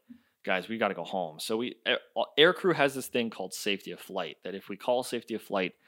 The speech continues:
that is the, like, a buzzword that as soon as we say that, it's like, "You're done, go home." Like, it, the Air Force has to basically put you on the next flight home. You, it is, if I go on that jet and have to fly a, like, an actual mission, I'm either going to break something or kill somebody.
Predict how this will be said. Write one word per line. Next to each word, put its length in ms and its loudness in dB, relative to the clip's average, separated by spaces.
that 140 4
is 220 2
the, 240 -6
like, 180 -4
a 80 -6
buzzword 520 2
that 120 -6
as 100 -8
soon 140 -6
as 100 -8
we 80 -6
say 240 0
that, 240 -4
it's 200 -12
like, 220 -8
"You're 160 0
done, 360 6
go 140 8
home." 220 2
Like, 260 -6
it, 160 -10
the 140 -4
Air 140 4
Force 280 4
has 220 4
to 120 -2
basically 320 2
put 220 0
you 60 0
on 60 -2
the 60 -2
next 160 0
flight 160 -2
home. 160 -10
You, 180 -6
it 100 4
is, 160 0
if 180 -6
I 160 6
go 140 6
on 100 6
that 140 4
jet 260 0
and 100 -6
have 140 -4
to 80 -14
fly 240 2
a, 220 2
like, 160 0
an 80 -4
actual 260 -2
mission, 380 -4
I'm 120 0
either 140 2
going 180 0
to 120 -12
break 300 -2
something 280 -2
or 100 -4
kill 260 -2
somebody. 400 -10